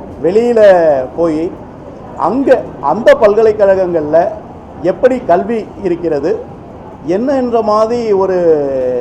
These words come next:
முன்னேற்றமான, ஆ, அங்க நுணுக்கமான, ஆ, ஆர்டிஃபிஷியல் இன்டெலிஜென்ஸ், இது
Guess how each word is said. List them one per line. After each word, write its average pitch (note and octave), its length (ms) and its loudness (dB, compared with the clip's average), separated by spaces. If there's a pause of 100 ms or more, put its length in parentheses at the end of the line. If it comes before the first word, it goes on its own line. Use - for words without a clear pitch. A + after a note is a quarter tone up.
(260)
முன்னேற்றமான, G#3+ 720 2 (1000)
ஆ, D3 360 2 (220)
அங்க F#3+ 280 0
நுணுக்கமான, F#3 840 2 (440)
ஆ, C#3 500 0
ஆர்டிஃபிஷியல் A3 600 2
இன்டெலிஜென்ஸ், E3+ 760 -4 (340)
இது F#3 760 2